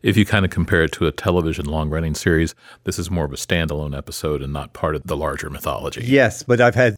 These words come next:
Speaker 2: other standalone episodes within here as well. I always like the story arc to open and close in the book that you've bought, but there also to be threads that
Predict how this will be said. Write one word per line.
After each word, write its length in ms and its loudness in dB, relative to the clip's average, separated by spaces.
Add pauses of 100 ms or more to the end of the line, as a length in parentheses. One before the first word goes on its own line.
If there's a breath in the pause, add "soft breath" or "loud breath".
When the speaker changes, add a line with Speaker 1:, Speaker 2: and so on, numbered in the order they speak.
Speaker 2:
other 200 2
standalone 540 -2
episodes 580 -4
within 300 -4
here 260 -2
as 120 -6
well. 260 -2
I 140 4
always 320 2
like 340 0
the 200 -14
story 360 2
arc 220 2
to 100 0
open 380 0
and 160 -4
close 400 2
in 260 0
the 80 0
book 380 0
that 180 -8
you've 160 -6
bought, 440 2
but 160 -4
there 180 2
also 400 2
to 100 -4
be 540 -4 (240)
threads 440 4
that 200 -4